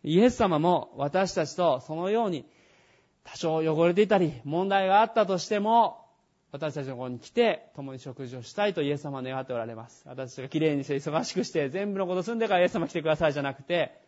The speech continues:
皆さんの今もし心の状況、問題がいろいろあったとしても、その場所にイエス様が来てくださって、共に食事をしたい、深く交わりたい、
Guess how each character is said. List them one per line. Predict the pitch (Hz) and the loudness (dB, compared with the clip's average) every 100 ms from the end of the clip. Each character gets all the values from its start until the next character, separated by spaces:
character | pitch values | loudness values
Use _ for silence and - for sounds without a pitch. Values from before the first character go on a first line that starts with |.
| _ _ _ | _ _ _
皆 | 151 165 | -8 -4
さ | 165 | -4
ん | 147 | -4
の | |
今 | 165 151 135 | -2 -2 -4
も | 156 | -6
し | 143 - | -8 -12
心 | 135 139 147 | -10 -6 -4
の | 147 | -4
状 | 147 151 | -4 -4
況、 | 147 165 127 | 0 0 0
問 | 139 151 | -2 -4
題 | 156 156 | -2 -2
が | 160 165 151 156 | 0 0 0 -6
い | |
ろ | 139 | -8
い | 131 | -2
ろ | 151 | -2
あ | |
っ | 180 | -2
た | 180 | -2
と | 175 | -4
し | 151 | -6
て | 180 | -4
も、 | 208 233 - _ _ _ | -2 -2 -6 _ _ _
そ | - 170 | -8 -4
の | 190 | 0
場 | 233 | 0
所 | 254 | -2
に | 220 | -4
イ | |
エ | 208 | -4
ス | 208 | -4
様 | 196 | -4
が | 165 | -4
来 | - | -4
て | 180 | -2
く | 175 | 0
だ | 160 | 0
さ | 151 | -4
っ | 143 | -6
て、 | - 185 - - _ | -2 -2 -2 -12 _
共 | 143 147 | -12 -8
に | 170 185 - | -8 -8 -10
食 | 147 131 143 | -12 -6 -6
事 | 143 | -4
を | 139 | -6
し | - | -2
た | 151 139 | 0 0
い、 | - _ _ _ _ _ | -2 _ _ _ _ _
深 | - 143 | -4 -2
く | 147 | -2
交 | 139 135 | -2 0
わ | 139 | 0
り | 131 | 0
た | 143 | 0
い、 | 120 | -2